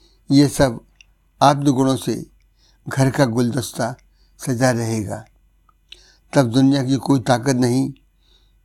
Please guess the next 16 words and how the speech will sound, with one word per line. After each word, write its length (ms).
जो 160
घर 260
को 360
नर्क 200
बना 280
दे। 260
भाइयों, 640
आपको 300
मेरी 280
कहानी 420
कैसी 320
लगी? 380
कृपया 320
कमेंट्स, 720
लाइक 340
दें 300